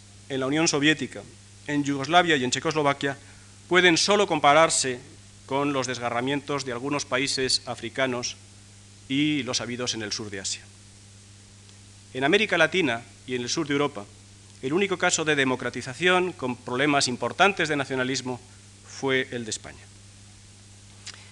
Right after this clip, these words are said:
El diseño en España del Estado de las Autonomías pretendió satisfacer reivindicaciones nacionalistas, superar reticencias existentes en otras regiones, evitar reacciones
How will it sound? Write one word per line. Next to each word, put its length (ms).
El 120
diseño 500
en 80
España 420
del 140
Estado 300
de 60
las 120
Autonomías 640
pretendió 680
satisfacer 680
reivindicaciones 720
nacionalistas, 760
superar 640
reticencias 800
existentes 800
en 140
otras 220
regiones, 560
evitar 440
reacciones 680